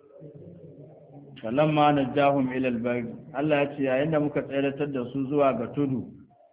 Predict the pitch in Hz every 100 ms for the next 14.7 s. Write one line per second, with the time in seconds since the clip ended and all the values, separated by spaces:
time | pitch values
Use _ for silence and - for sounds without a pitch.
0 | _ _ - - - _ - - 117 156
1 | 165 151 160 165 151 139 214 - - 143
2 | 160 156 143 147 - 135 135 151 135 139
3 | 147 139 123 131 139 135 143 139 143 139
4 | 139 147 151 147 131 110 - 151 143 151
5 | 147 139 139 127 123 127 139 123 151 147
6 | 120 135 131 151 135 123 120 143 151 -
7 | 117 120 135 143 147 151 151 151 147 151
8 | 127 - - - _ _ - _ _ _
9 | - 110 123 151 151 131 123 127 135 135
10 | 107 120 120 95 - - - 147 135 131
11 | 135 123 117 117 135 151 147 123 120 135
12 | 139 131 131 135 123 117 113 139 131 113
13 | 131 120 120 123 113 101 - 107 - 127
14 | 131 139 135 113 117 113 113